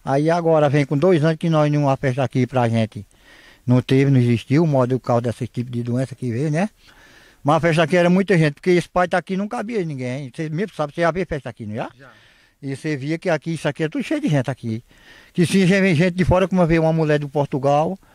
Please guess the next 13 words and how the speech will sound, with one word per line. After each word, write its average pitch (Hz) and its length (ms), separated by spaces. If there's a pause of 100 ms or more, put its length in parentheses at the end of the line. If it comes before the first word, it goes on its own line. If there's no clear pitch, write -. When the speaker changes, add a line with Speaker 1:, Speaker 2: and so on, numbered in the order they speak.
(340)
Speaker 1:
aí 156 140
a 160 140
mulher 156 260
conversando, 147 500
mas 139 200
eu 143 100
aqui 131 200
vi 127 100
um 139 80
repórter 135 460
aqui, 165 360
mas 127 240
ela, 196 320